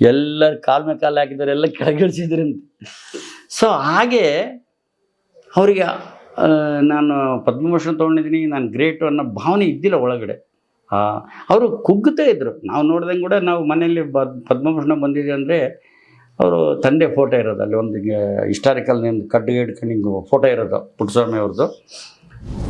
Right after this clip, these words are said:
ಆ ಫೋಟೋದ ಮೇಲೆ ನಿಂತ್ಕೊಂಡು, "ಅಪ್ಪಾಜಿ ನಾನು ಏನು ಸಾಧನೆ ಮಾಡಿದ್ದೀನಿ ಅಂತ ನನಗೆ ಇವೆಲ್ಲ ಬರ್ತವೆ" ಅಂತ ಹೋಗಿ ಫೋಟೋದ ಮುಂದೆ ಮಗು ಥರ ಕೇಳೋರು ಸರ್. ಮುಗ್ಧ, ಅದು ಏನು ಹೇಳ್ಬೇಕಂತ ಗೊತ್ತಾಗ್ತಿಲ್ಲ. ಅದು, ಏ,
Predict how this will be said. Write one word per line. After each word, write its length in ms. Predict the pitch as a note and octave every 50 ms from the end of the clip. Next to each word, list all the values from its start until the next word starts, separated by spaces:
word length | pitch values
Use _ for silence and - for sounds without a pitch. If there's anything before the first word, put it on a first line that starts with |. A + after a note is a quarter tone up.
| - - -
ಆ 40 | B2
ಫೋಟೋದ 340 | A#2+ - D3+ D#3+ E3 E3 D#3
ಮೇಲೆ 240 | D3+ D3 C#3+ C#3
ನಿಂತ್ಕೊಂಡು, 360 | C3+ B2 B2+ B2+ C3 B2 A#2+ A#2
"ಅಪ್ಪಾಜಿ 500 | A2 - E3+ E3+ D#3 D#3 D#3 C3 A#2+ A#2
ನಾನು 220 | A#2 A#2 A#2+ A2+
ಏನು 380 | A2+ A#2 - - - D#4 D#4+ -
ಸಾಧನೆ 440 | - - F3 E3+ F3 F3 F#3 F#3
ಮಾಡಿದ್ದೀನಿ 380 | F3+ E3+ E3 D#3+ D#3 D3+ D#3 D3
ಅಂತ 180 | D3 D3 C#3+ D3 D3
ನನಗೆ 240 | D3+ C#3+ C#3 C3+ C3
ಇವೆಲ್ಲ 280 | B2+ C3 C3 C3+ D3
ಬರ್ತವೆ" 720 | C#3 B2 B2 A#2 - - B2 A#2 A2+ A2 G#2+ G#2 - _ _ _ _ _ _ _ -
ಅಂತ 240 | C#3+ F3 E3 G3
ಹೋಗಿ 320 | G3+ E3+ D3+ F3 F#3+ F#3+ E3+ - -
ಫೋಟೋದ 300 | D#3+ F3 F3 F#3+ F3+ E3
ಮುಂದೆ 200 | E3 E3+ F3 F#3+
ಮಗು 480 | F3+ D3+ C3+ B2+ C3+ C#3+ D#3+ F#3+ A#3+
ಥರ 200 | A3 G3 G#3+ A3 A3+ G3+ E3
ಕೇಳೋರು 300 | E3+ E3+ D#3 C#3 B2 A2
ಸರ್. 380 | A#2+ A2+ A2 G#2+ G#2 G#2 G#2
ಮುಗ್ಧ, 300 | B2+ D#3+ F#3+ F#3 F3+ F#3
ಅದು 220 | - C#3+ C#3 B2 A#2+
ಏನು 360 | B2 A2+ G#2+ C3+ E3+ G3 G3+
ಹೇಳ್ಬೇಕಂತ 480 | F#3+ F3+ F3+ F3+ F3 E3+ - E3+ E3+ G3+
ಗೊತ್ತಾಗ್ತಿಲ್ಲ. 560 | D3+ C#3+ C#3 C#3+ C#3+ C#3 C#3+ - A#2+ A2 G#2 G#2 - - _ _ _ _ _ _ _ _ _ -
ಅದು, 400 | - - B2+ B2+ B2+ B2+ B2 B2
ಏ, 280 | B2 A#2+ A#2+ A#2+ A#2